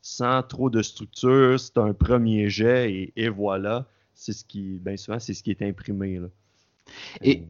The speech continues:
Speaker 1: Euh.
Speaker 2: <laughs> d'accord, donc il y a pas, pas trop de filtres. Et quand, et quand, euh,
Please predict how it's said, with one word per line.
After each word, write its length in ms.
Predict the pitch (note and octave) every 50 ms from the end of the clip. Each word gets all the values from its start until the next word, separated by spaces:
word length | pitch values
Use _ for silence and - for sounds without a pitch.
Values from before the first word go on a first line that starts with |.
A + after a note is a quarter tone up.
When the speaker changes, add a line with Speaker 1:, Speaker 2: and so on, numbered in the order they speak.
| E2
Speaker 1:
Euh. 40 | - F#2+ - C3 A#2+ A2+ - - _
Speaker 2:
<laughs> 240 | _ _ _ _ -
d'accord, 460 | C3 B2 A#2+ B2 B2 B2+ A#2+ A#2 A#2 A#2
donc 160 | A#2+ A2+ -
il 40 | A#2
y 20 |
a 40 | G#2+
pas, 460 | - C3 B2 A#2+ A#2 A2+ A2+ A2+ A2
pas 200 | A2 - D3 C3
trop 220 | C3+ - - C#3
de 100 | B2+ C3
filtres. 300 | - - F3 F3+ F#3+ - - - - - - _
Et 120 | C3 C3 B2+
quand, 160 | - D#3 - -
et 100 | D3 C#3
quand, 320 | C3+ - G#3 A3 G#3 G3+ F3+
euh, 760 | D#3+ D3 C#3 C3+ C3+ C3+ C3 B2+ B2+ B2+ B2+ B2 B2 B2 B2